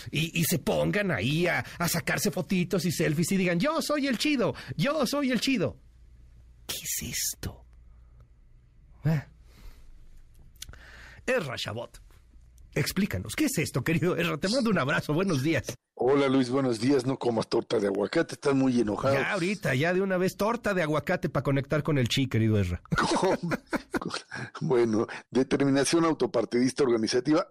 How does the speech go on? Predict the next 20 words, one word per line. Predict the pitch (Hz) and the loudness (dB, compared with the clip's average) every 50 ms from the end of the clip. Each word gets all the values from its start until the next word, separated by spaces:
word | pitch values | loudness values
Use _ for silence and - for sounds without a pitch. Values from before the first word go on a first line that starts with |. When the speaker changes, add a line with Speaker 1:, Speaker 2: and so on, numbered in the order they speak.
| _ - | _ -4
Speaker 2:
Esto | 180 170 - - - | -4 -2 -2 -4 -4
quiere | - - 170 156 156 | 0 2 4 4 4
decir | 131 110 - - 131 | 4 4 2 0 2
básicamente | 113 117 110 - - 120 - 117 107 104 107 104 - - 110 - - - - - - - - _ | 2 2 2 0 -2 -4 -4 -4 -4 -2 -4 -6 -4 -6 -6 -6 -6 -10 -14 -12 -12 -12 -8 _
que | - 117 | 0 0
el | 113 | 0
Instituto | 107 - 135 120 - - 151 - 160 139 | 0 0 -4 -6 -6 -6 -4 0 2 2
Nacional | 123 120 107 - - 113 110 117 117 117 | 2 2 2 2 2 2 4 4 4 4
Electoral, | 110 104 95 - - 110 104 107 107 | 4 2 0 0 2 2 4 4 4
Luis, | 104 113 113 - - - - - - _ _ | 4 2 2 0 -2 -6 -12 -20 -20 _ _
pues | - 123 131 | 0 2 2
no | 139 156 151 | 2 2 0
tienen | - 147 147 147 143 139 123 107 | -2 0 2 2 4 4 2 2
la | 104 | 0
posibilidad | - - - 98 - - 107 104 104 98 104 101 117 113 104 - - | -2 -4 -6 -4 -2 0 0 0 0 0 2 2 2 0 0 -2 -2
en | 120 127 | 0 0
este | 139 - - 139 | 0 0 0 0
momento | 120 113 104 101 104 107 98 - 110 98 | 0 0 2 2 0 0 0 0 -2 -2
de | 87 | -2
parar | - _ - 104 104 104 101 98 87 | -4 _ -4 -2 0 0 0 -2 -4